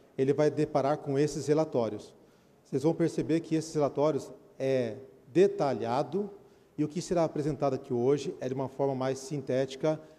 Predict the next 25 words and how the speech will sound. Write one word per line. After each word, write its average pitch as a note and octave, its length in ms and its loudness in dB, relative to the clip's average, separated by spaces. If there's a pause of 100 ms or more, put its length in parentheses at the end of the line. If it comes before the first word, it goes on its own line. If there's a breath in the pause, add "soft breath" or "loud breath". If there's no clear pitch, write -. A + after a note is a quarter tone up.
(220 loud breath)
e C#3+ 180 0
didática C#3+ 800 -2
e C#3+ 80 -4
também C3+ 560 0 (320 loud breath)
é C3+ 180 -2 (320)
fácil D3 320 0
o - 20 2
entendimento. C#3+ 680 -2
Aqui D3+ 360 -2
está E3 240 -2
na E3 160 -2
íntegra D#3 500 -2 (200)
todas G3 340 4
as C#3+ 60 -2
informações. E3 840 -2 (4000 soft breath)
Aqui F3 360 -4
nós D#3 160 -2
vamos D3+ 180 -4
falar C3+ 240 0
sobre C#3+ 360 0
o C3+ 40 0
desempenho D3 640 0
do B2 140 -4
município, C#3 640 -2
né, D#3 260 -4